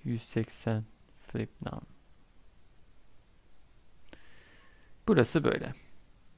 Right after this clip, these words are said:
Eğer if diyorum battle counter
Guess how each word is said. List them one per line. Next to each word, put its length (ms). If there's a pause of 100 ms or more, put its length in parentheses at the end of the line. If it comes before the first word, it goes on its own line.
(3250)
Eğer 340 (680)
if 240
diyorum 460 (1160)
battle 400 (560)
counter 440